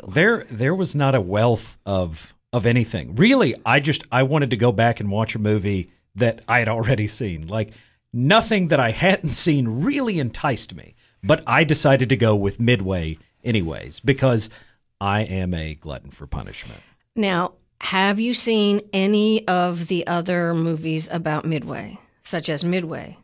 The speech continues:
Speaker 1: <laughs> I thought, I was like, "Wait, this is a, this is in a se-, this is a sequel?" Or the, no, the other film. I, I have, I have not seen them recently.
Speaker 2: Mm-hmm.
Speaker 1: Um, I, I, I will say this one is,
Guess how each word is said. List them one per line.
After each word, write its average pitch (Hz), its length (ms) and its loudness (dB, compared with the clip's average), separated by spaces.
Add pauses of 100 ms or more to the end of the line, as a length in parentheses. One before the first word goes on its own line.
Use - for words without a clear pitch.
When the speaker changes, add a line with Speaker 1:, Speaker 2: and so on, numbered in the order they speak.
(120)
Speaker 1:
<laughs> - 180 -10
I - 880 -2
thought, 175 180 4 (140)
I 190 60 6
was 185 160 6
like, - 160 2
"Wait, 113 340 2
this 139 180 2
is 180 160 4
a, 135 160 4 (520)
this - 180 6
is 175 160 8
in 165 80 6
a 147 60 4
se-, - 260 0
this 151 180 4
is 131 140 2
a 131 60 2
sequel?" 294 600 6
Or 262 120 8
the, - 280 4
no, 180 240 6
the 175 160 6
other 196 160 6
film. 170 200 0 (240)
I, 170 400 4 (320)
I 151 160 4
have, 143 480 4
I 123 80 4
have 127 100 0
not 120 240 0
seen 110 240 0
them 87 320 0
recently. 95 720 -6
Speaker 2:
Mm-hmm. 147 880 -6
Speaker 1:
Um, 117 360 4 (760)
I, 151 300 4
I, 135 200 0
I 131 100 4
will 165 200 6
say 165 300 4
this 156 340 2
one 151 160 2
is, 139 260 2